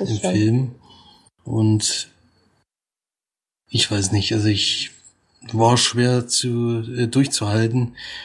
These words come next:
Speaker 2: Dafür, dass es nur neunzig Minuten ging, hab ich die Zeit deutlich gespürt, genauso wie Marge. Und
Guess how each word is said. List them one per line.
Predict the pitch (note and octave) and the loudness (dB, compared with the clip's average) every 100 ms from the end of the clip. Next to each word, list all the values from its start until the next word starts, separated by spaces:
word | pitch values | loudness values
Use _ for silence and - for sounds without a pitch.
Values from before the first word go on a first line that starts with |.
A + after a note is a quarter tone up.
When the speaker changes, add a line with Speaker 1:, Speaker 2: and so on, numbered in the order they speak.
| - | -8
Speaker 2:
Dafür, | - A2+ A2+ | -2 0 0
dass | A#2 | 2
es | A2+ | 4
nur | A2 | 6
neunzig | A2 B2 A#2+ A2+ | 6 4 2 0
Minuten | A#2+ A#2 A#2+ A#2 | 2 2 2 0
ging, | A#2+ A#2 A2 | 0 0 0
hab | A2 | -2
ich | A2 | -6
die | - | -6
Zeit | A#2 - A2 A2 | -4 0 -2 0
deutlich | A2+ A2+ A2 | -2 -2 -4
gespürt, | - - B2 A#2+ | -6 -4 0 0
genauso | A2+ A2 G#2+ | 0 0 0
wie | G#2+ | 0
Marge. | G#2+ A2+ A#2 - - - - - - - - _ _ _ _ | 2 2 0 -2 -8 -20 -20 -20 -20 -20 -20 _ _ _ _
Und | - A2+ G#2+ G2+ - - D3+ | 2 4 4 2 0 -2 -4